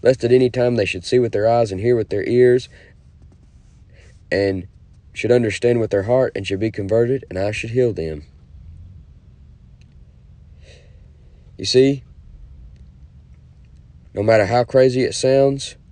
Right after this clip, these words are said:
just believe. They see it with their own two eyes. They saw it with their own two eyes.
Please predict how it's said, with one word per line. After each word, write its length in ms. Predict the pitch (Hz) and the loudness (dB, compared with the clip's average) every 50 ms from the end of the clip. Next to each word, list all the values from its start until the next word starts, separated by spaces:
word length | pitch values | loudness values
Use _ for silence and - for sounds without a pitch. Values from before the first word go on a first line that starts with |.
| - - - - - - - - - - - - 90 | -20 -20 -20 -20 -20 -20 -20 -20 -20 -20 -20 -18 -6
just 340 | 87 107 110 104 - - | -2 0 0 0 0 -4
believe. 540 | - 110 107 104 95 85 82 80 78 - - - - - - - - - - - - - - - - - - - - - - - - - - - - - - - - - - | -4 -2 0 0 0 0 -2 -6 -12 -14 -18 -20 -20 -20 -20 -20 -20 -20 -20 -20 -20 -20 -20 -20 -20 -20 -20 -20 -20 -20 -20 -20 -20 -20 -20 -20 -20 -20 -20 -20 -20 -12 -6
They 140 | 104 107 95 | -4 -4 -2
see 240 | - - 131 135 | 0 2 4 4
it 100 | 127 - | 4 4
with 140 | 87 113 - | 2 -2 -2
their 160 | - 107 113 | 0 2 4
own 180 | 123 131 127 120 | 4 4 2 0
two 240 | - 135 123 107 107 | 0 -2 -2 0 2
eyes. 640 | 113 120 123 113 98 85 76 - - - - - - - - - - - - - - - - | 2 2 2 2 0 -2 -6 -10 -14 -16 -16 -18 -20 -20 -20 -20 -20 -20 -20 -20 -20 -14 -10
They 120 | - 95 | -8 -8
saw 180 | 92 - 113 104 | -4 -2 -2 -2
it 60 | 90 | -2
with 100 | 95 90 | -2 -4
their 140 | 98 101 107 | -4 -4 -4
own 120 | 110 110 | -4 -4
two 220 | 107 117 110 104 | -6 -4 -2 -2
eyes. 420 | 107 110 113 120 120 123 131 - | 0 0 2 2 0 0 -2 -4